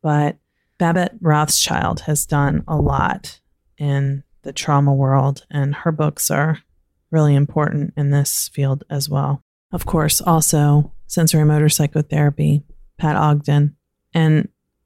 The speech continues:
and Pat Ogden's two books, Sensory Motor Psychotherapy and Trauma in the Body. I'll put links to those in the show notes too. It's a lot to read. <laughs> Kathy Steele, Anno Vanderhart, and Suzette Boone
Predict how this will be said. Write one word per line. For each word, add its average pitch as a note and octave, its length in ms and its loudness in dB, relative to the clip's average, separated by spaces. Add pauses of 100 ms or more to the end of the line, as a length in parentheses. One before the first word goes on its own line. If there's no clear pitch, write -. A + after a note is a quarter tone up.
(120)
and F3 140 2
Pat D#3+ 200 0
Ogden's D3+ 680 0
two - 160 -4
books, - 540 -4 (420)
Sensory E3 340 2
Motor D#3 240 2
Psychotherapy D3 840 -2
and C#3+ 180 -4
Trauma C#3+ 360 0
in C#3 120 0
the C#3 60 -2
Body. C3 460 -4 (360)
I'll D3+ 80 -4
put - 180 -4
links D#3 340 -2
to - 80 -4
those E3 220 0
in - 80 -2
the E3+ 80 0
show - 200 -2
notes - 340 -2
too. - 280 -6 (360)
It's - 120 -8
a F#3+ 100 2
lot C#3+ 300 0
to D#3+ 120 0
read. C#3+ 340 2 (380)
<laughs> - 340 -10
Kathy G3+ 400 2
Steele, F3+ 840 2 (420)
Anno E3+ 300 2
Vanderhart, D#3+ 800 2
and D#3+ 140 0
Suzette D#3+ 520 2
Boone D#3+ 500 2